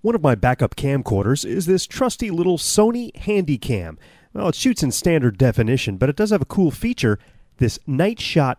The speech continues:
Plus, which allows you to capture natural-looking video in low-light conditions. Then I picked up a nine hundred and fifty nanometer I R pass filter. Now, what this filter does is blocks all visible light and only lets infrared light through.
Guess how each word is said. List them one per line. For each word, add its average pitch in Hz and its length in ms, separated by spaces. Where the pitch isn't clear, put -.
Plus, - 600
which 170 180
allows 185 260
you 147 80
to 120 80
capture 127 360
natural-looking 131 720
video 156 360
in 123 240
low-light 147 540
conditions. - 720
Then 208 120
I 196 80
picked 139 220
up 120 80
a 104 40
nine 117 260
hundred 120 260
and 98 100
fifty 120 340
nanometer 107 640
I 147 220
R 151 180
pass 120 380
filter. 240 480
Now, 101 80
what 117 160
this 123 160
filter 131 320
does 113 400
is 131 160
blocks 135 480
all 170 260
visible 123 540
light 151 360
and 117 220
only 170 300
lets 123 340
infrared 117 540
light 98 240
through. 202 400